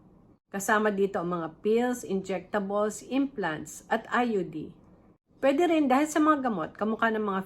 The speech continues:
phenothiazines at mga antidepressants. Pwede rin dahil sa mga gamot kamukha ng tamoxifen na binibigay para sa mga may breast cancer. Kasama rin dito ang pagbigay sa inyo ng mga anticoagulants kamukha ng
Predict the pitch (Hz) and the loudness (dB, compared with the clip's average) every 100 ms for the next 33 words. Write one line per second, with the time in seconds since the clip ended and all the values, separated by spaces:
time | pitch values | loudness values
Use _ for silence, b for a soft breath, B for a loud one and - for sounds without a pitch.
0 | - 247 269 277 247 226 226 226 156 147 | -2 2 2 2 0 2 0 -4 -8 -8
1 | - - 208 269 269 262 220 254 254 240 | -10 -10 -4 0 2 0 -2 -2 -2 -4
2 | 190 185 151 143 - - - - _ _ | -6 -8 -10 -10 -12 -14 -16 -20 _ _
3 | _ - - - - - 269 320 285 220 | _ -20 -20 -20 -6 0 2 4 2 2
4 | 202 233 247 285 302 294 233 196 165 - | 2 0 0 0 2 0 0 -2 -4 -2
5 | 208 220 226 220 202 202 220 262 - 277 | -2 0 0 0 -2 -2 -2 -2 -4 -10
6 | - 156 147 175 B B - 240 302 311 | -8 -8 -8 -10 B B -6 2 4 4
7 | 277 269 277 277 233 233 240 226 208 180 | 4 0 0 0 -2 0 0 0 -2 -4
8 | 175 196 269 226 220 196 - 165 147 151 | -2 0 0 0 -2 -4 -6 -8 -8 -10
9 | - - - _ _ 277 277 339 339 339 | -14 -18 -20 _ _ -4 2 4 6 4
10 | 320 285 277 - 180 - 190 240 240 247 | 2 0 -2 0 0 0 -4 -2 0 0
11 | 262 277 262 233 214 214 208 - 220 233 | 0 0 -2 0 0 0 -2 -2 -2 0
12 | 247 240 226 175 180 165 165 143 - - | -4 -2 -4 -2 -4 -8 -8 -10 -12 -10
13 | 202 196 185 175 165 | -6 -4 -2 -2 -4